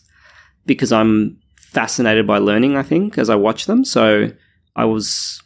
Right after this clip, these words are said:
at the Gold Coast last week and I brought my eldest daughter with me to a workshop, which is great.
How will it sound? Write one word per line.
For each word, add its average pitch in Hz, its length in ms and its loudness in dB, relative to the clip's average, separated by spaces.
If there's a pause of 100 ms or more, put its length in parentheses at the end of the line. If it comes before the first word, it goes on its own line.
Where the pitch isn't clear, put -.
(140)
at - 80 -4
the - 60 -4
Gold 113 200 0
Coast 120 220 -2
last 113 220 -2
week 131 180 0
and 117 100 2
I 107 300 0 (400)
brought 120 180 0
my 110 120 0
eldest 107 280 0
daughter 117 160 2
with 113 100 -2
me 117 80 0
to 110 80 -4
a 107 40 2
workshop, 113 480 -2 (640)
which 107 160 -4
is 101 60 -10
great. 110 360 -2